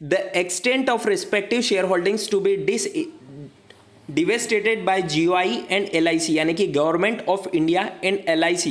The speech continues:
यानी कि Life Insurance Company, shall be decided at the time of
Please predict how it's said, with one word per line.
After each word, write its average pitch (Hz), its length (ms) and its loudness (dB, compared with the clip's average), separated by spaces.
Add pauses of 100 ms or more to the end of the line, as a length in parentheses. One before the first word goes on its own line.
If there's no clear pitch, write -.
(120)
यानी 156 160 2
कि 202 100 0
Life 170 280 0
Insurance 180 600 2
Company, 156 340 0 (240)
shall 208 300 0
be 254 80 2
decided 180 640 0
at 180 120 -2
the 190 100 2 (120)
time 190 260 2
of 190 180 -2